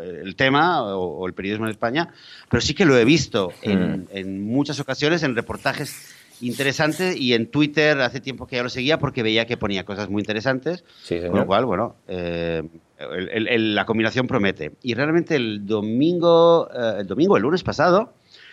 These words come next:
Speaker 1: ya empecé, yo, yo empecé a ver en Twitter, eh, mucha gente que empezó a decir, "Ah, ojo, el próximo domingo,
Speaker 2: Ujú,
Speaker 1: eh,
Speaker 2: ujú.
Speaker 1: Salvado se mete". Eh,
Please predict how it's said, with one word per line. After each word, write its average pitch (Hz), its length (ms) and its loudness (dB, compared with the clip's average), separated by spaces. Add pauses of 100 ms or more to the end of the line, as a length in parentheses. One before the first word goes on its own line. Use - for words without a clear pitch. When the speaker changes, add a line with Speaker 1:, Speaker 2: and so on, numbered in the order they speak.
(500)
Speaker 1:
ya 139 160 0
empecé, 156 440 0
yo, 135 100 2
yo 175 140 2
empecé 170 280 0
a 143 60 6
ver 139 140 4
en 120 180 0
Twitter, 160 540 2
eh, 107 840 0
mucha 131 280 -2
gente 143 200 -4
que 160 80 -4
empezó 123 260 -2
a - 20 2
decir, 117 340 -2
"Ah, 110 220 -10
ojo, 170 640 2
el 127 200 -2
próximo 139 460 -4
domingo, 156 500 4
Speaker 2:
Ujú, 151 260 4
Speaker 1:
eh, 104 640 0
Speaker 2:
ujú. 92 40 -10
Speaker 1:
Salvado 131 560 2
se 139 220 0
mete". 143 400 2 (460)
Eh, 120 320 2